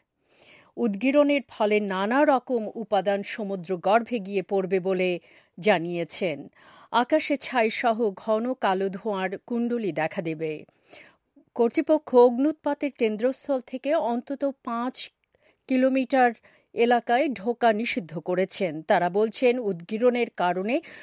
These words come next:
সমুদ্রে বিশাল এবং শক্তিশালী ঢেউয়ের সৃষ্টি হবে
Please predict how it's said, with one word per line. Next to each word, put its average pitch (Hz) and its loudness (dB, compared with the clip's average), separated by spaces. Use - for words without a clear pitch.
সমুদ্রে 262 2
বিশাল 247 -2
এবং 208 2
শক্তিশালী 208 -4
ঢেউয়ের 180 -2
সৃষ্টি - -8
হবে 220 0